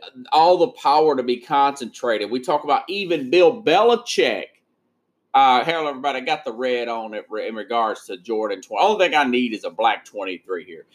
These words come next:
But anyways, Jerry Krause is made out to be this villain, this evil guy who signed Scottie Pippen to a seven-year deal. Uh, and I, l-, let me tell you guys this.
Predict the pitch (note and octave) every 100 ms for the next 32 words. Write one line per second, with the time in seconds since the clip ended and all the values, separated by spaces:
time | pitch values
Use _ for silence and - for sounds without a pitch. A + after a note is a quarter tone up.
0 | _ - G3 A3 D3 G#2+ F2+ E2+ - _
1 | _ _ E3 F#3+ C#3+ - E3 D3+ D3+ C3
2 | A#2 C3+ C#3+ C#3+ C#3 - A#2+ B2+ A#2+ G#2+
3 | - - A2 A2 D#3 D#3 D3 D3 C#3+ D3
4 | D3 D3 C3+ B2+ - - E3 E3+ D#3+ D3+
5 | D3+ C3+ C#3 C#3 C#3 C#3 C3+ C3+ C3 B2+
6 | _ _ _ - - D#3 D3 C#3+ - D3
7 | C#3 C#3 B2+ - C#3+ C#3+ D3 C3+ B2+ C#3
8 | B2+ - - E3 D3 C#3+ C#3+ C#3+ C#3 B2+
9 | A#2+ C3+ C3+ C3+ C#3 C3+ - _ _ _
10 | - B2 B2 A#2 G#2+ F2 - F3 G#3 F3
11 | F#3+ F3 - G#3 G#3+ E3+ - D#3+ C#3+ B2+
12 | A#2+ A2 F#2 F#2 - G2 D2+ - -